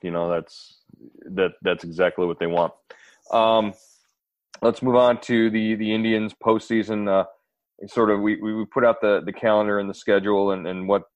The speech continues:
it's gonna look like as soon as the World Series ends. Uh,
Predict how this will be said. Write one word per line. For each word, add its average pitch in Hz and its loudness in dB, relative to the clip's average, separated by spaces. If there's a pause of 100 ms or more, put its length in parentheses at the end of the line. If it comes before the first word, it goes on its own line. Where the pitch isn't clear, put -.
(320)
it's 92 -12
gonna 101 -2
look 107 0
like 101 2 (920)
as 104 -6
soon 120 0
as 101 -2
the 110 0
World 107 0
Series 104 0
ends. 117 0 (640)
Uh, 92 4